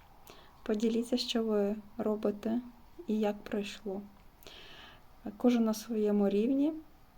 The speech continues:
зі своїми потребами, зі своїми бажаннями, зі своїми знаннями і можливостями. І сподіваємось,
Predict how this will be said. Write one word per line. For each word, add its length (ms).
зі 220
своїми 420
потребами, 640
зі 100
своїми 400
бажаннями, 720
зі 100
своїми 420
знаннями 720
і 60
можливостями. 960
І 280
сподіваємось, 1040